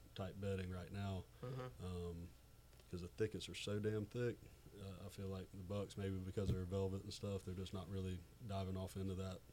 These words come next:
Speaker 1: as much. They don't really need to,
Speaker 2: Mm-hmm.
Speaker 1: you know, but later in the year, uh, they are in there.
Speaker 2: Yeah.
Speaker 1: And, you know, I had, uh, a couple encounters and then I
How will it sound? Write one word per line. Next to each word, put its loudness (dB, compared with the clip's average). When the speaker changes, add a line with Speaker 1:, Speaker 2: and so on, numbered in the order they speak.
Speaker 1:
as -4
much. 0
They 0
don't 2
really 2
need 4
to, -2
Speaker 2:
Mm-hmm. -2
Speaker 1:
you -2
know, -2
but -4
later 6
in 4
the 2
year, 4
uh, -6
they -2
are -2
in -8
there. -10
Speaker 2:
Yeah. 2
Speaker 1:
And, -4
you -2
know, -4
I -4
had, -2
uh, -2
a -4
couple 0
encounters 0
and -2
then -2
I -4